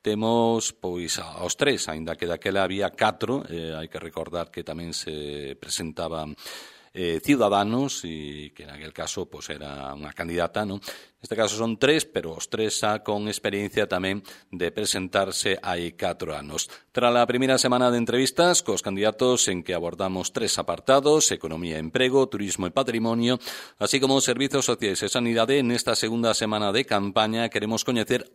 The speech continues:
outras propostas que presentan as candidaturas. Vostedes, eh, apostan por un modelo de concellos do B N G. Xosé Ramón,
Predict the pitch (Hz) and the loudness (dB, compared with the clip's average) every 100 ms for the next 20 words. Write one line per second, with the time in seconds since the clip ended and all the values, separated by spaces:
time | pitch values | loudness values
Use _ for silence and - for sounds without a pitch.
0 | - 139 139 143 147 143 - - 101 92 | 0 2 2 0 0 0 -4 0 0 2
1 | 120 113 - 127 127 - 107 92 95 92 | 2 2 0 0 0 -2 -2 -4 -4 -4
2 | - 113 104 101 95 - 104 95 90 85 | -4 -4 -2 0 0 0 -2 0 0 2
3 | 175 160 87 - - - - - _ _ | 4 4 2 -2 -6 -16 -18 -20 _ _
4 | - 85 - - 117 120 127 127 - 95 | -10 -8 -6 -2 0 2 2 4 2 2
5 | 90 87 82 78 78 76 - 82 101 95 | 2 2 0 -2 -6 -8 -12 -8 -6 0
6 | 117 110 110 - 92 85 78 78 85 95 | 0 0 -2 -2 0 2 0 -2 -4 -4
7 | 87 87 98 95 - 90 80 92 98 95 | -4 -2 -4 -4 -2 -2 -2 -4 -2 -2
8 | 85 90 92 82 107 135 - - _ _ | -2 -2 -4 -2 0 -2 -6 -20 _ _
9 | _ _ _ _ _ _ - 90 85 85 | _ _ _ _ _ _ -8 -8 -6 -6
10 | 85 | -8